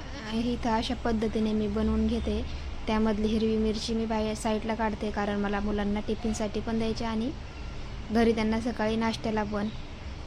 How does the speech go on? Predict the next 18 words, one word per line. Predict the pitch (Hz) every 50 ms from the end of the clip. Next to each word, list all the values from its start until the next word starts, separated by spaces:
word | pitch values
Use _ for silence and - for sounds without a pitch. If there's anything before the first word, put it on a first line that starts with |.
| - - - - -
तर | 302 285
सकाळी | 269 - 311 302 311 294 294 294
नाश्त्यासाठी | 285 285 277 - - 285 269 - 269 254 269 262
एकदम | 254 254 247 254 247 247
झटपट | 233 254 247 226 240 - 262 254 277
होणारी | 269 254 247 233 220 226 220
आहे, | 214 220 226 220 220 220
लहान | 220 220 226 214 214 214
व-, | 214 220 214 220 220 - - - - 220
मोठ्या, | 220 220 214 - 226 208 208 214
लहानांसाठी | 226 226 214 214 214 214 208 214 220 - 220 208 - 220
पण | 214 233 226 233
आणि | 233 226 226 226
मोठ्यांसाठी | 220 220 220 220 226 208 202 208 - 208 190 202 208
पण. | 196 - 214 220 254 - - - - - - - - - - - -
खूप | - 269 262 262 -
आणि | 247 233 240 233 226
खूप | - - 254 247